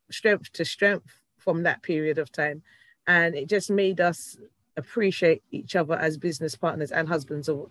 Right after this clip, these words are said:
uh, husband and wife more. Yeah, so that was, I, I look at that as, as a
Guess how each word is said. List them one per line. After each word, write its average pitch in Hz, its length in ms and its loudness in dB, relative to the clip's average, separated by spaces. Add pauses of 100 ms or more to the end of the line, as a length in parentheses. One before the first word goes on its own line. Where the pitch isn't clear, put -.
uh, 165 100 -2 (100)
husband 190 300 2
and 175 80 2
wife 165 220 0
more. 151 240 -4 (500)
Yeah, 151 240 4
so 135 140 -6
that 208 140 4
was, 185 180 2 (300)
I, 240 180 8
I 254 120 10
look 285 220 6
at 226 160 4
that 202 160 6
as, 185 220 0
as 185 280 2
a 170 340 4